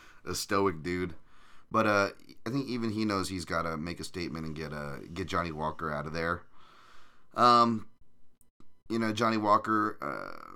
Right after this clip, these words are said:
traditionally can be do or die. That's been mitigated a bit with the style that he's, you know, the, uh, more structured, feint heavy,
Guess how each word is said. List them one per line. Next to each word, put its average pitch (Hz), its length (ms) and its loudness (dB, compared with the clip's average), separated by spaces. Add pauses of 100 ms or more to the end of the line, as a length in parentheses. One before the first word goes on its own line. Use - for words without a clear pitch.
(160)
traditionally 113 400 -2
can 104 120 -4
be 101 80 0
do 98 200 0
or 95 80 2
die. 101 340 4
That's 98 220 0
been 92 280 -2
mitigated 101 460 -2
a 104 60 -4
bit 110 280 -4
with 95 220 -6
the 85 80 -12
style 90 360 2
that 85 120 -6
he's, 87 640 -6
you 92 80 -8
know, 82 160 -6
the, 82 240 -6
uh, 65 420 -8
more 90 220 -4
structured, 92 720 -2
feint 85 300 -6
heavy, 82 500 -6